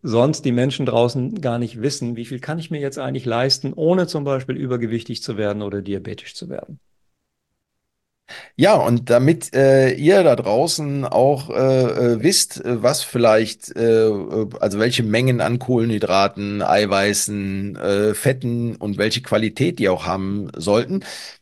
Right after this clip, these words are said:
Speaker 2: Deshalb sind, äh, ja auch wir da. In unserem Podcast diskutieren wir solche Themen immer wieder. Und wie der Jens eben auch gerade gesagt hat, äh, lasst euch, äh, euer Osterei nicht verderben und euren Osterkuchen auch nicht.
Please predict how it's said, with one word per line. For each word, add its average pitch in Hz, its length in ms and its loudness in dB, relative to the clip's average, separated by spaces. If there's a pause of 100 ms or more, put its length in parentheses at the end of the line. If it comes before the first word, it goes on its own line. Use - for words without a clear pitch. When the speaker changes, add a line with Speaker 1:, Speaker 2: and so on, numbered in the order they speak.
(160)
Speaker 2:
Deshalb 135 340 4
sind, 117 300 -2
äh, 104 420 2
ja 98 160 2
auch 85 220 2
wir 143 180 4
da. 180 460 4 (100)
In 127 160 0
unserem 123 300 2
Podcast 143 500 0
diskutieren 127 560 0
wir 127 240 4
solche 120 320 0
Themen 120 300 -2
immer 110 320 0
wieder. 196 380 0 (560)
Und 135 260 4
wie 131 80 4
der 123 120 6
Jens 131 260 2
eben 131 260 0
auch 85 160 0
gerade 113 300 2
gesagt 113 360 -2
hat, 143 380 2
äh, 123 420 0
lasst 110 400 0
euch, 117 520 -2
äh, 113 320 2
euer 107 480 2
Osterei 113 680 2
nicht 127 200 -2
verderben 123 520 4
und 113 220 -4
euren 110 260 2
Osterkuchen 127 720 -2
auch 135 300 2
nicht. 156 280 -2